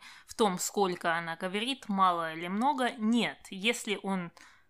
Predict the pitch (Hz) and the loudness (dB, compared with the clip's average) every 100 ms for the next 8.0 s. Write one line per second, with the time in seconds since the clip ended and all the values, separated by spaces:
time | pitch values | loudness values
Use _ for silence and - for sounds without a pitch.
0 | _ 226 247 - 196 170 175 180 185 254 | _ 0 0 0 -2 -2 -4 -6 -2 0
1 | 349 - 226 220 311 277 233 196 180 220 | 0 -4 -2 2 0 0 -4 -6 -2 0
2 | 269 - 180 247 - - 175 170 233 254 | 0 -2 -4 -2 -2 -10 -10 -6 -4 -2
3 | 190 175 214 240 - 196 190 196 220 185 | -2 -4 -4 -4 -6 -8 -6 -6 -6 -6
4 | 196 196 190 143 - 208 240 247 185 190 | -6 -4 -6 -8 -4 -2 -2 -4 -4 -2
5 | 175 190 233 214 190 175 175 202 302 320 | -2 -2 -4 -4 -6 -10 -6 0 0 0
6 | 277 269 - 190 196 247 262 214 202 208 | -8 -10 -10 -4 -2 -2 -4 -4 -4 -2
7 | 220 185 185 202 196 190 170 147 151 - | -4 -4 -6 -6 -6 -8 -10 -12 -18 -20